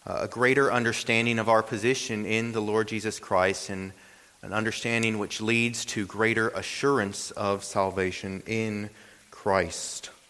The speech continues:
Jesus. Let us then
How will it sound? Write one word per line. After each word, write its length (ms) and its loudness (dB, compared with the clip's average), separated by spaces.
Jesus. 800 -8
Let 120 -12
us 120 -12
then 340 -4